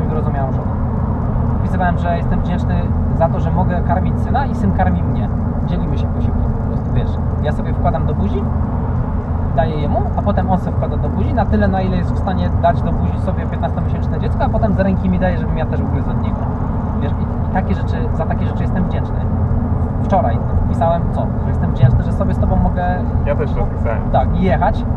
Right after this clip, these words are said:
Speaker 1: autem na drugi koniec Polski, poznać fajnych ludzi, poznać Maćka, poznać Mirka, tak? Pogadać z nimi, ludzi, których oglądam na internetach.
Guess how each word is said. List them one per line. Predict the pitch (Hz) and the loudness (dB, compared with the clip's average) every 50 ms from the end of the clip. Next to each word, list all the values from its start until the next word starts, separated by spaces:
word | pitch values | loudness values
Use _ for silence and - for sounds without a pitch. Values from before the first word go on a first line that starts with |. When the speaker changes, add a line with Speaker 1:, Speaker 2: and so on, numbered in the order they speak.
| - - | 2 2
Speaker 1:
autem | 175 190 180 - - - - - - | 2 2 2 2 2 2 2 0 0
na | - - | 0 0
drugi | - - 190 190 | 2 2 2 2
koniec | - 208 185 - | 0 0 0 0
Polski, | - - - - - - - - - - - - - - | -2 -2 -2 -2 -2 -2 -2 -2 -2 -2 0 0 0 0
poznać | - 190 185 196 185 - | 2 2 2 2 2 2
fajnych | 202 190 180 175 175 175 | 2 2 2 0 0 0
ludzi, | - - - | -2 -2 -2
poznać | - - - 175 - | -2 0 0 0 0
Maćka, | - 165 170 170 - - - 175 165 - - | 2 2 2 0 0 2 2 2 2 2 2
poznać | - - 151 - - - - | 0 0 0 0 0 0 0
Mirka, | - - 165 160 - - - 151 147 | 0 0 2 2 2 2 2 2 0
tak? | - - - - - - - - - - - - | 2 2 2 0 0 0 -2 -2 -2 -2 -2 0
Pogadać | - - - - - - - | 0 0 2 0 0 0 0
z | - - | 0 0
nimi, | - - - - 190 - - - - - | 0 0 0 0 0 -2 -2 -2 -2 0
ludzi, | - 185 202 185 196 | 0 2 2 2 0
których | - 202 196 180 180 | 0 0 0 0 0
oglądam | 175 185 185 180 175 175 | 0 0 2 2 2 2
na | 175 175 | 0 0
internetach. | - - 180 - - - - - - | 0 0 0 0 0 -2 -2 -2 -2